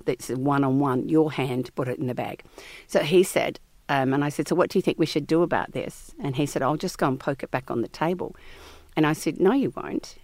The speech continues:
because the choice you made is one that I want you to remember. So you are going to go to the principal tomorrow and return the book and say you stole it. And whatever consequence he gives you, you need to be able to wear it 'cause that was your poor choice." "Me, me." I was the worst mother on the planet.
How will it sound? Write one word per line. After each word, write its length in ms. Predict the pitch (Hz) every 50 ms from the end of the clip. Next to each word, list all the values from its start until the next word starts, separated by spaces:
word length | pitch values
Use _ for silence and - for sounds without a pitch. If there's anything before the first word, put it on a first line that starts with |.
| - - -
because 260 | - 156 - 175 -
the 80 | - 160
choice 340 | - - - 185 196 - -
you 60 | 147
made 440 | 131 131 131 123 - 104 - - - -
is 200 | - 147 143 -
one 260 | - 131 147 143 139 139
that 120 | 139 131
I 80 | 135 135
want 200 | 143 139 143 -
you 100 | - 139
to 80 | 135 131
remember. 540 | - 123 131 139 147 147 147 123 113 131 190
So 120 | - - 147
you 180 | 143 196 196 175
are 40 |
going 240 | 135 - 131 139 151
to 100 | 147 -
go 160 | - 139 -
to 80 | - -
the 80 | 165 -
principal 440 | - - 113 - - - - -
tomorrow 300 | 127 - - 165 123 123
and 100 | 131 131
return 320 | 131 135 - - 156 147 143
the 60 | 135
book 200 | 131 - 131 -
and 140 | - - -
say 180 | - - - 135
you 140 | 135 151 156
stole 340 | - - - 139 104 104 170
it. 100 | 262 - - - - - - - - - - - -
And 140 | 170 151 143
whatever 240 | 143 147 156 151 -
consequence 640 | - - 143 - - - 156 - - - - - -
he 60 | -
gives 260 | - - 139 127 -
you, 80 | 160 226
you 140 | 233 175 139
need 220 | 139 127 120 -
to 100 | - -
be 80 | - 139
able 140 | 120 127 -
to 80 | - -
wear 220 | 123 123 147 190
it 100 | 277 -
'cause 140 | - 151 -
that 120 | 135 -
was 140 | - 135 -
your 120 | 131 123 127
poor 240 | - - - 101
choice." 380 | - - - - - - - - - - - - - - - - - - - - - - - -
"Me, 280 | - 202 294 381 415 403
me." 220 | 392 370 370 - -
I 80 | 160
was 140 | 151 147 143
the 80 | - 113
worst 280 | 131 143 131 131 -
mother 220 | - 143 139 170 131
on 100 | 139 123
the 60 | -
planet. 300 | - - 139 135 -